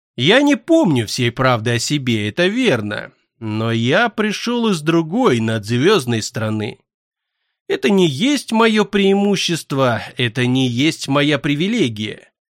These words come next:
Я готов делом выказывать своё уважение к тебе и благодарность за помощь и излечение моих друзей, а не пустыми поклонами, которые, право же, стоят слишком дёшево.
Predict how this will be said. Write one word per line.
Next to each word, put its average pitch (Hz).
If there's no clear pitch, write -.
Я 196
готов 247
делом 254
выказывать 117
своё 120
уважение 127
к -
тебе 123
и 175
благодарность 123
за 120
помощь 131
и 131
излечение 120
моих 113
друзей, 117
а 123
не 120
пустыми 131
поклонами, 143
которые, 285
право 247
же, 202
стоят 185
слишком 131
дёшево. 117